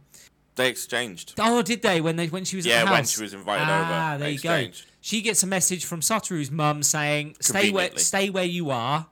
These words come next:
Speaker 2: I'm now coming over." And then she sees the smoke coming under the door. The house is ablaze, and she collapses. Smoke inhalation?
Speaker 1: I guess so.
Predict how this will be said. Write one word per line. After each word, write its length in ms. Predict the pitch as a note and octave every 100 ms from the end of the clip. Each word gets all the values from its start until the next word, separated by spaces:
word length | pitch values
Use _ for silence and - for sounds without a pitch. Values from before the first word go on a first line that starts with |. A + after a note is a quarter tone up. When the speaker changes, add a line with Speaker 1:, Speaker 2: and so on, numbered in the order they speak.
| _ _ _ _ -
Speaker 2:
I'm 220 | C3+ C#3+
now 220 | C#3+ C#3+
coming 380 | C#3 D3 C3+ C3
over." 440 | C3 A#2 G2 F#2+ - _ _ _ -
And 320 | A#2 A#2 A#2+
then 260 | A#2+ A#2+ A#2
she 160 | -
sees 320 | - B2+ A2+
the 80 | -
smoke 640 | - - C#3+ C#3+ C#3+ - -
coming 280 | - B2+ B2+
under 200 | E3 D3+
the 120 | A2
door. 480 | G#2 B2 B2 A#2+ A#2+ _ _ _ _
The 80 | C3+
house 320 | - D#3 -
is 100 | C3
ablaze, 560 | A2+ B2+ A#2 A2+ A2 -
and 140 | -
she 100 | -
collapses. 520 | A2 A#2 - - - - _ _ _ _ _
Smoke 360 | - C3 B2 -
inhalation? 760 | B2+ A2 C3 B2+ C#3+ D3 - -
Speaker 1:
I 100 | -
guess 200 | F2+ F#2
so. 200 | - D2+